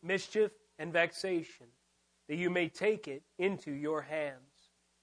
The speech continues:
To you the helpless commits himself. Again, <clears throat> where the wicked have confessed in their heart that God does not exist, the psalmist declares, in contrary opinion, in his praise,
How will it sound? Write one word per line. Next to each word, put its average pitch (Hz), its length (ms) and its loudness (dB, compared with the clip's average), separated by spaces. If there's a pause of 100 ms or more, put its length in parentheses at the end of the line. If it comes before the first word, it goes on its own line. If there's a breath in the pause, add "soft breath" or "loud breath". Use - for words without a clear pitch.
(320)
To 190 100 -4
you 202 160 -2
the 180 100 -2
helpless 175 580 4
commits 185 460 -4
himself. 135 540 -8 (1000)
Again, 202 600 6 (580)
<clears throat> 240 220 10
where 196 180 2
the 185 100 2
wicked 208 320 4
have 185 140 2
confessed 185 560 2
in 196 80 -4
their 185 120 -2
heart 185 380 4 (420)
that 160 180 -2
God 175 340 8
does 160 160 -8
not 170 220 4
exist, 175 600 2 (480)
the 160 100 -6
psalmist 190 480 4
declares, 214 800 4 (280)
in 135 200 -12
contrary 196 840 2 (1120)
opinion, 190 680 0
in 139 120 -4
his 151 200 -4
praise, 190 680 0